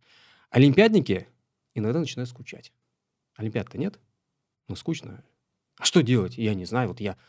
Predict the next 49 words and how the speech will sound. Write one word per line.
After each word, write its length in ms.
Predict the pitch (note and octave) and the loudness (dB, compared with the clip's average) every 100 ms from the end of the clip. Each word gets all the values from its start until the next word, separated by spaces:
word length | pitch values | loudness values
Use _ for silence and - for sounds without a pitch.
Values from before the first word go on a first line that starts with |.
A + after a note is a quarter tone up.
| _ | _
привык 340 | - A2+ D#3+ - | 2 6 6 4
тренироваться, 640 | - G2+ F#2+ G#2+ C3 - | -8 -10 -6 -4 -4 -6
вот 80 | G2 | -12
эти 140 | F#2 | -12
олимпиадные 300 | F2+ F#2+ F#2 | -12 -10 -10
задачки 260 | G#2 A#2+ F#2+ | -8 -8 -10
решать, 240 | - F2+ | -16 -16
а 40 | F2 | -10
здесь 220 | B2 A#2+ | -8 -8
их 140 | - | -12
нет. 160 | F#2+ F2+ | -14 -16
А 80 | F#2 | -14
здесь 140 | A#2+ | -12
просто 340 | - A2+ - G2+ _ _ - | -10 -12 -12 -18 _ _ -4
все 260 | - A#2 | 0 2
решают 300 | G2+ G#2+ G2 | 0 -4 -6
одни 140 | G2+ G#2 | -4 -4
и 20 | |
те 120 | A2 | -6
же 80 | F#2+ | -8
учебные 340 | G2 G2+ G2 - - | -8 -8 -8 -8 -2
задачи, 300 | E3 F3 - _ - | 0 0 -4 _ -16
а 100 | - | -2
в 40 | |
принципе 280 | F#3 F#3 A#2+ | 0 0 -4
никто 160 | - | -2
не 80 | B2 | -4
мешает 220 | G#2+ D3 - | -2 -6 -6
с 20 | |
первого 220 | A#2 A2 | -10 -10
курса 240 | C#3 - | -10 -12
и 20 | A#2+ | -12
наукой 240 | G2 F#2 | -12 -16
заниматься. 400 | - A#2+ - - _ _ _ _ _ - | -20 -20 -20 -20 _ _ _ _ _ -8
Подойди 300 | A2+ D3 B2+ | -4 -4 -4
к 80 | |
любому 240 | A2 G#2 F#2+ | -4 -6 -8
преподавателю, 600 | G2+ G#2+ E3 G#3+ - - _ _ _ _ | -8 -6 -4 -4 -6 -12 _ _ _ _
ну, 80 | C3 | -4
особенно 280 | G2 G#2 F#2+ | -4 -6 -10
если 380 | F2+ - F#2+ - _ _ _ _ _ _ _ | -10 -14 -18 -20 _ _ _ _ _ _ _
ты 40 | _ | _
подаешь 260 | G#2+ A2+ - | -2 -2 -2
к 40 | |
преподавателю 600 | A2+ A2 A#2+ A#2+ A#2+ A2 - _ | -8 -4 -2 -2 -2 -6 -10 _
по 80 | - | -4
матанализу, 520 | A2+ D3 G3+ A3+ F2+ - _ | -4 -2 -4 -4 -6 -14 _
кафедре 260 | A2+ - - | -8 -8 -10
матанализа, 320 | F#2+ F#2 - | -14 -16 -20